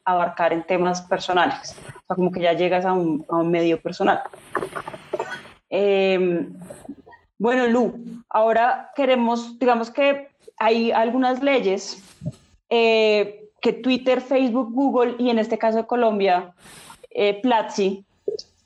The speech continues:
eh, decidieron sacar una ley para todo el, ya no solo para el veinte veinte, sino para el veinte veintiuno y en adelante, y es que la gente, es que sea opcional el tema del home office, o sea, que sea por siempre,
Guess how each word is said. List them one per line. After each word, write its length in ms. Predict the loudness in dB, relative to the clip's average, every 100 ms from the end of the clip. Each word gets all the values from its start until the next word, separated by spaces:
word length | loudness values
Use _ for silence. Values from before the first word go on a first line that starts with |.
| _ _ -6
eh, 100 | -2
decidieron 840 | 2 2 0 -2 0 2 2 0
sacar 360 | -2 -2 0
una 180 | 2 2
ley 420 | 2 2 0 -2 -2
para 560 | 2 4 2 0 -2 -2
todo 180 | 2
el, 180 | 2 -2 _
ya 220 | 0 2
no 120 | 2
solo 180 | 0 0
para 140 | 2 0
el 120 | 0
veinte 280 | -2 -2 0
veinte, 260 | 0 0 -2
sino 240 | -2 0
para 120 | 2
el 100 | 2
veinte 280 | 2 0 0
veintiuno 500 | 0 0 0 2 2
y 100 | 2
en 120 | 0
adelante, 560 | 2 2 2 0 -4 -6 -10 -20 _ -2
y 120 | 2
es 220 | 2 0
que 120 | -2
la 80 | 0
gente, 240 | 0 -2 -2
es 220 | 0 0
que 100 | -2
sea 320 | 0 0 2 2
opcional 720 | 0 -2 -2 0 2 2 0
el 160 | -2 -2
tema 260 | 0 2 2
del 100 | 0
home 200 | 0 -2
office, 240 | -2 -8
o 40 |
sea, 180 | 0 0
que 100 | 0
sea 220 | -2 -2
por 200 | 0 0
siempre, 480 | 0 0 0 0 -6